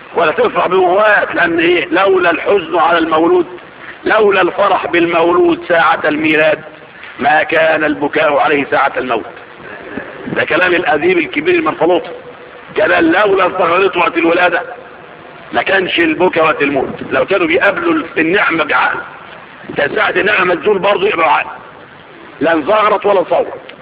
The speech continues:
يبقى كده ماشيين مع الله في الأخذ والعطاء. "قل اللهم مالك الملك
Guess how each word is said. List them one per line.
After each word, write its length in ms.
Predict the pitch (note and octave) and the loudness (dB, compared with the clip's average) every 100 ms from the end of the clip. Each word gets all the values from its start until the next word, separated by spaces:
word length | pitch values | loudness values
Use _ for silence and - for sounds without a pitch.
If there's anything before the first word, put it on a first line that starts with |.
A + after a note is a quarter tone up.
| - - | -20 -6
يبقى 200 | D#3 D3 | -2 0
كده 220 | - E3+ | 2 2
ماشيين 320 | D#3+ - G3+ F3+ | 2 0 0 2
مع 160 | - | 2
الله 300 | D#3+ F3+ F3+ - - - - - - - - | 2 2 0 -2 -16 -20 -20 -20 -20 -20 -4
في 80 | D#3 | -2
الأخذ 400 | D#4+ G3 C#3 D#3+ | 0 0 -2 -2
والعطاء. 500 | D#3 C#3 - G3 - | 0 0 0 -2 -2
"قل 180 | E3+ | -2
اللهم 520 | D#3+ D#3 D#3+ F#3+ E3+ E3 | 0 0 0 0 -2 -2
مالك 260 | E3+ E3+ | -2 0
الملك 560 | D#3 F3 G3 F#3 - | -2 2 0 -2 -8